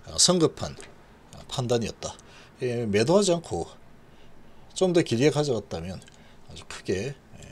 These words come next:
먹었겠죠. 예, 이렇게 이제 이렇게 유명한 사람, 아, 정말로 많은 돈을 굴리는 이런 사람들도, 아, 주가의 미래를 이렇게,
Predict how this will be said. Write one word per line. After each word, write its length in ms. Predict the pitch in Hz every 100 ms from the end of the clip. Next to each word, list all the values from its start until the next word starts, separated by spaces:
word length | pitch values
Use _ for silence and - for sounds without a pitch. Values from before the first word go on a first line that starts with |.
| -
먹었겠죠. 380 | 95 107 - - - - -
예, 80 | 196
이렇게 320 | 208 254 240
이제 420 | 185 143 135 104 82 - - - - - -
이렇게 340 | - 269 - 139
유명한 420 | 117 139 170 185
사람, 380 | 165 170 85 65 - - - - - -
아, 100 | -
정말로 460 | 131 139 156 190 185
많은 460 | 101 120 104 185 190
돈을 240 | 107 127
굴리는 520 | - 92 95 85 95 131 - - -
이런 260 | 175 214
사람들도, 640 | 190 139 135 113 82 101 - - - - - -
아, 80 | 80
주가의 440 | - - 175 135
미래를 580 | 85 80 120 107 95 120 - - - - - -
이렇게, 520 | 90 92 - 85 67